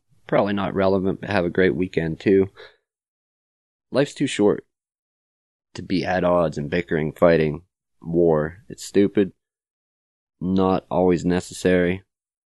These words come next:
Just, uh, life's good. We all need to realize that. And you see someone down, help 'em up. Help 'em up, help 'em out. That's what it should be about.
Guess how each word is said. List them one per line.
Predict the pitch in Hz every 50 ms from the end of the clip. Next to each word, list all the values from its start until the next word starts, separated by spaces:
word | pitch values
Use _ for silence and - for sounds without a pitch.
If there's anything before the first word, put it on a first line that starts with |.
| _ _ _ _ _ _ _ _ _ _ _ _ _ _ _ _ _ _ _ _ _ _ _ _ _ _ _ -
Just, | 110 - - - -
uh, | 110 101 101 - - - - -
life's | - - 139 175 - -
good. | - 131 131 110 - - - _ _ _ _ _ _ _ _ _ _ _ _ _
We | - 98 110
all | 117 123
need | 123 117 113 -
to | -
realize | - 113 117 110 101 85 76 -
that. | - - 50 - - - _ _ _ _ _
And | - 101 101 95 95 - 92 90 - - _ _ _
you | - 110
see | - - 127
someone | - - 123 120 117 117 110
down, | 104 101 107 117 117 123
help | 123 120 127 117 110 -
'em | - 117 117
up. | 117 110 - - _ _ _ _ _ _ _ _ _ _ _ _ -
Help | 110 117 107 - -
'em | 107 104
up, | 113 131 - - -
help | - 104 104 104 -
'em | - 92
out. | 87 92 95 92 - - - _ _ _ _ _ _ _ _ _ _ _ - - _ _ _ _ -
That's | 92 98 - -
what | 110 104
it | 90 -
should | - - 98 -
be | - 104
about. | 104 95 85 92 98 101 85 - -